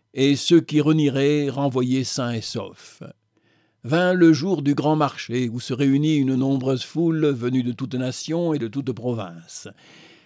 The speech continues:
Le gouverneur fit amener devant son tribunal les bienheureux martyrs, les exposant devant le peuple avec une pompe théâtrale. Il les interrogea de nouveau. Ceux qui furent reconnus citoyens romains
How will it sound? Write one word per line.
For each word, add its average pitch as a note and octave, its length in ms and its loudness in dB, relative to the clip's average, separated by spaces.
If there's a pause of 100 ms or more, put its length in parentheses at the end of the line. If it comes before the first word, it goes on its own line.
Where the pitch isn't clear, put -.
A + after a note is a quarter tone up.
(140)
Le D3+ 220 8
gouverneur F3 520 2
fit E3+ 200 0
amener D#3 260 4
devant C3 280 0
son B2 180 -6
tribunal C#3 520 2
les B2+ 120 4
bienheureux B2+ 380 2
martyrs, B2+ 680 -6 (280)
les A2+ 200 -6
exposant D3+ 520 2
devant C3+ 240 0
le C3+ 120 2
peuple D3 500 0 (300)
avec C#3 240 0
une D3+ 160 0
pompe C3 440 -2
théâtrale. G#2 840 -4 (500)
Il D#3 220 6
les E3 200 2
interrogea D#3+ 520 2
de D#3+ 120 2
nouveau. B2 500 0 (500)
Ceux D#3+ 180 0
qui D#3+ 160 0
furent D#3+ 280 4
reconnus D3+ 580 2
citoyens A#2+ 380 -6
romains A#2+ 420 -2